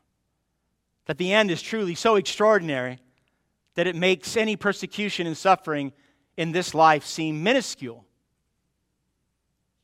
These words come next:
What if you knew that God was going to vindicate you in the end? Would it not embolden you now to proclaim the message?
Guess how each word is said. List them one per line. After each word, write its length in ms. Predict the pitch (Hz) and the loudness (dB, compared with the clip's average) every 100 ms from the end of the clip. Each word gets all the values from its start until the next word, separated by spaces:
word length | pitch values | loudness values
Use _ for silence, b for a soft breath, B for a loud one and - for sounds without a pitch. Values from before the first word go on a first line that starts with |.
| _ _ _ _ _ _ _ _ _ - | _ _ _ _ _ _ _ _ _ -4
What 200 | 202 294 | 0 0
if 140 | 247 | 0
you 140 | 240 | -2
knew 260 | 214 208 202 | 0 0 0
that 180 | 180 170 | -2 0
God 340 | 180 185 180 | 4 6 6
was 200 | 156 170 | 2 -6
going 200 | 143 185 | -2 -4
to 80 | 185 | -2
vindicate 840 | 151 165 226 202 - 180 170 143 | -2 0 0 0 -4 -4 -6 -6
you 320 | 175 180 175 180 | -6 -2 0 0
in 260 | 208 214 202 | -2 -2 -2
the 160 | 185 | 0
end? 420 | 175 160 135 135 117 _ _ _ _ _ _ _ _ _ _ _ _ _ | 2 0 0 -8 -14 _ _ _ _ _ _ _ _ _ _ _ _ _
Would 140 | 170 311 | -2 0
it 100 | 247 | 2
not 240 | 254 262 | 6 6
embolden 480 | 240 190 220 247 214 | 6 6 4 4 2
you 120 | 214 | -2
now 460 | 202 190 190 220 196 _ _ _ _ _ _ _ _ _ | 4 6 6 4 -2 _ _ _ _ _ _ _ _ _
to 140 | - 170 | -14 -8
proclaim 340 | 165 220 220 | -4 2 2
the 80 | 180 | 2
message? 580 | 170 175 - 196 - | 4 2 0 -14 -16